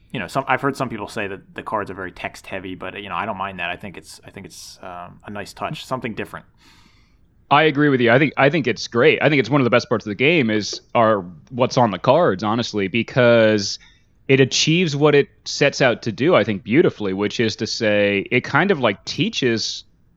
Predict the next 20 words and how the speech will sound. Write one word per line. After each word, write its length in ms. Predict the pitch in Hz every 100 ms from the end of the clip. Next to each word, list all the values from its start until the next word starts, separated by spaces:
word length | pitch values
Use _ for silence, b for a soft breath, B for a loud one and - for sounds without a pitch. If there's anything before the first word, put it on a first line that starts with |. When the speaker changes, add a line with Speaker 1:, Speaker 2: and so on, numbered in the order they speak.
| 120 _ -
Speaker 2:
all 280 | - 135 147
of 120 | 135
the 160 | 120 123
events 460 | 104 135 160 - -
in 160 | 127 131
this 220 | 120 -
historical, 1200 | 117 110 - 110 117 113 - 113 107 107 104 - b b b -
um, 1000 | 107 104 98 95 92 90 90 87 87 - _
happening, 720 | 110 - 160 196 98 92 113 127
you 80 | 120
know 60 |
what 60 | 110
I 40 |
mean, 220 | 104 107 107
in, 200 | 104 -
uh, 200 | 107 101 95
during 320 | 120 127 120
this 200 | 120 117
war, 520 | 98 156 220 113 101
essentially. 600 | 110 104 90 95 98